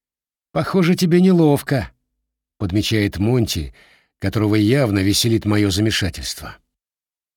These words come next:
"В те годы, когда я совсем уходил в штопор, отец забирал у меня все бутылки. Но я упорно находил способы достать алкоголь.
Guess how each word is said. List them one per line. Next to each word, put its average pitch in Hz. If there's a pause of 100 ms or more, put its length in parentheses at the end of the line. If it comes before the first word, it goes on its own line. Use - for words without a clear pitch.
(600)
"В -
те 226
годы, 180
когда 156
я 170
совсем 175
уходил 147
в -
штопор, 104 (640)
отец 185
забирал 202
у 143
меня 147
все -
бутылки. 147 (680)
Но 208
я 214
упорно 170
находил 135
способы 123
достать 117
алкоголь. 107